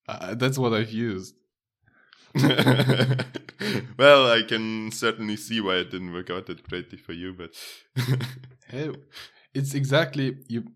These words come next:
Speaker 1: uh, with Google Maps, you just put in where you want to go, your position, and then it spits out the trains you have to take. That's what you mean,
Speaker 2: Yeah, but
Speaker 1: right?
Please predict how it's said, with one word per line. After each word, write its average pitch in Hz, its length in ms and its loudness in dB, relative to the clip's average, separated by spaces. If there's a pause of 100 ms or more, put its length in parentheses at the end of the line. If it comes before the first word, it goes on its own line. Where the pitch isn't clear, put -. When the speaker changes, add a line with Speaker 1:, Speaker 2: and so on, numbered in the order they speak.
(120)
Speaker 1:
uh, - 60 -10 (280)
with 120 280 -8
Google 143 240 -2
Maps, 120 280 -2
you 107 120 -4 (160)
just - 380 -12
put 123 200 -2
in 107 160 -2
where 101 140 0
you 101 40 0
want 101 200 -2
to 98 80 -8
go, 92 380 -4 (240)
your 104 120 -2
position, 107 800 -4
and 101 160 -6
then 107 120 0
it 107 120 -6
spits - 380 -4
out 101 320 0 (160)
the 107 40 -18
trains - 360 -6
you 85 60 -6
have 85 100 -12
to 98 80 -14
take. - 420 -16 (1600)
That's 110 320 0
what 107 200 -6
you 113 60 -6
mean, 110 120 -2
Speaker 2:
Yeah, 104 160 4
but 98 180 0
Speaker 1:
right? 98 80 2